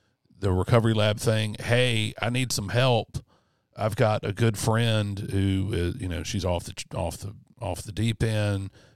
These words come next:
doing crazy stuff. Uh, you know, her family's hurting. Do you have any suggestions?" And I was able to, you know, s-, text her a couple of people's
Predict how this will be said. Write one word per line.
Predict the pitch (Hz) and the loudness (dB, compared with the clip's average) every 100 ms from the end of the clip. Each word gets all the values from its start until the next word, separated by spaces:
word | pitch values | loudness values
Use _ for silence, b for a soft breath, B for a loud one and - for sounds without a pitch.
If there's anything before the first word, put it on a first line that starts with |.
| - | -4
doing | 95 87 | -4 0
crazy | 104 101 92 98 | 2 2 2 -2
stuff. | - 101 101 101 95 - - _ _ _ _ _ - | 0 2 4 4 2 -4 -16 _ _ _ _ _ -4
Uh, | 92 92 95 110 | -2 0 -2 -6
you | 117 | -4
know, | 92 87 | -2 0
her | 98 | 0
family's | - 98 98 98 95 | 0 0 -2 -2 -2
hurting. | 101 101 101 95 92 | 0 0 0 -4 -2
Do | 95 | 0
you | 101 | 0
have | 98 | 0
any | 98 95 | -2 -2
suggestions?" | 117 - 98 117 - 98 92 101 - b b b | -4 -2 0 0 0 -4 -6 -8 -10 b b b
And | 101 110 | 0 2
I | 101 | 2
was | 113 113 | 2 0
able | 107 113 117 | -2 -4 -8
to, | - 113 104 104 - | 0 2 2 -2 0
you | 113 | 2
know, | 95 | 4
s-, | - - - - _ - | 2 -4 -12 -20 _ 0
text | 120 117 - 120 | 0 0 0 2
her | 101 107 107 - | 4 4 2 -2
a | |
couple | - 107 - 101 101 | 0 0 2 0 -2
of | 92 85 - _ _ _ _ _ _ _ _ _ - | -4 -8 -16 _ _ _ _ _ _ _ _ _ 0
people's | 123 120 101 85 | 0 2 0 -2